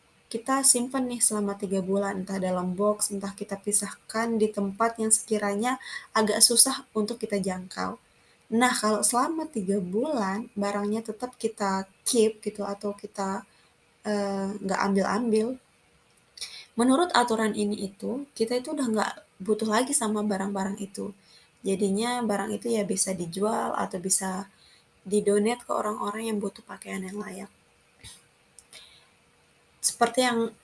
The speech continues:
aku jelaskan di awal, punya gaya hidup minimalis itu relate banget sih sama gaya hidup less waste.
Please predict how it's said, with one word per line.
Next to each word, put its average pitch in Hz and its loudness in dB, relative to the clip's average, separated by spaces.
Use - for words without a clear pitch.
aku 226 4
jelaskan 202 4
di 196 -2
awal, 202 0
punya 269 4
gaya 226 4
hidup 214 2
minimalis 202 -2
itu 254 0
relate 202 0
banget 208 0
sih 202 -2
sama 202 -4
gaya 208 4
hidup 202 2
less 196 2
waste. 196 0